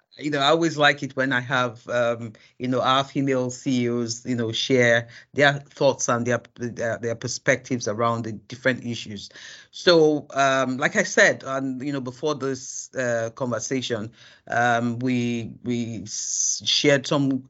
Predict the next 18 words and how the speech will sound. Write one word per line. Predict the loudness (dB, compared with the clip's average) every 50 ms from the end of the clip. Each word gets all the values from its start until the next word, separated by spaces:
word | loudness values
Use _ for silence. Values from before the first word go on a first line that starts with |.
| _
updates | -2 -2 -2 0 0 0 0 0 0 -4 -6 -6
on | -4 -4 -4 -4 -6 -8 _
what | _ -2 -2 0 0
localization, | 0 -2 0 0 2 2 2 0 0 -2 -2 0 0 -2 -2 -2 -6 -10 -16 -20 -20 -20 _ _ _ _ _
um, | 0 2 2 4 2 2 0 0 -2 -4 -4 -6 -12 -16 -18 _ _ _ _ _ _ _
is | 2 4 6 6 6 6 4
or | 0 -2 -2 -6 _ -18 -8
could | -4 -4 -4 -4 -4
be. | -6 -6 -4 -4 -6 -8 -12 -18 -20 -20 _ _
Uh, | 0 2 4 6 6 6 4 4
I | 2 2
know | 4 4 4 6
that | 6 4 4
the | 2 0
first | 2 2 2 2 2 -2
attempt | -6 -2 -2 -2 -2 -2
with | -2 -2
a, | -2 -2 -4